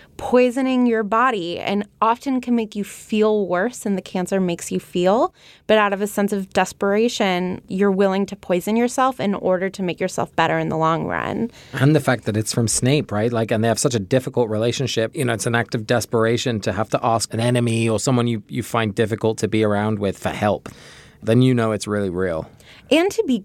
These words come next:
Speaker 1: gracious to them while they're helping you and not begrudging at all.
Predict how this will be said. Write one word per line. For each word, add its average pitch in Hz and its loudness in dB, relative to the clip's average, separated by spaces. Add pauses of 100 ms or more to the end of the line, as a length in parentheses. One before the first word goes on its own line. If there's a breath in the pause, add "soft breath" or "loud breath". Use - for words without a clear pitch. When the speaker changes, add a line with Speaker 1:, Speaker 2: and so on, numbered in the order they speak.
Speaker 1:
gracious 190 -2 (140)
to 202 2
them 175 0
while 180 0
they're 175 0
helping 175 -2
you 160 -4
and 175 0
not 170 0
begrudging 170 0
at 160 0
all. 156 0